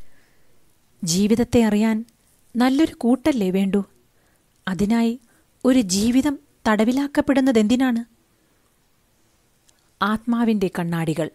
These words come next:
നാലാം വരവിലെ രാത്രിയിൽ ആകാശം നോക്കി കിടക്കുകയായിരുന്നു ഞങ്ങൾ.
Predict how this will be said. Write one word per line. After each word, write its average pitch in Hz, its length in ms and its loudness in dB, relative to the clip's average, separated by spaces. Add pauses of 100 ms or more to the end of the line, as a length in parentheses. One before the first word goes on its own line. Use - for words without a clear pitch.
(1800)
നാലാം 285 420 2
വരവിലെ 285 360 2
രാത്രിയിൽ 202 580 -2 (140)
ആകാശം 226 600 -2
നോക്കി 196 240 -2
കിടക്കുകയായിരുന്നു 190 840 -2 (140)
ഞങ്ങൾ. 175 320 -2